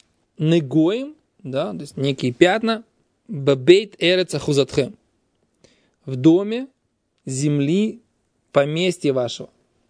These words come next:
владения вашего. Так, а вот это вот, там тоже есть понятие дома, и тоже нужно понять,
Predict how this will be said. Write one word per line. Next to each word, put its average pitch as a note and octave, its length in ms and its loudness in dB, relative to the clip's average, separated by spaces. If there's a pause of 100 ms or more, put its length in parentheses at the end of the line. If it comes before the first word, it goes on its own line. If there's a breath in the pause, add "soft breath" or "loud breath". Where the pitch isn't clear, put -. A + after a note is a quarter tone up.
(100)
владения B2+ 560 0
вашего. A#2 320 -4 (1700 soft breath)
Так, F#3+ 280 0 (520)
а D3 140 -10
вот B2+ 320 0
это G3+ 220 4
вот, E3+ 300 0 (640)
там D#3 200 0
тоже F#3 240 6
есть D3 120 -6
понятие D3 300 -2
дома, G#3 160 4
и - 20 -12
тоже F3 160 0
нужно D#3 200 -2
понять, D#3 380 -2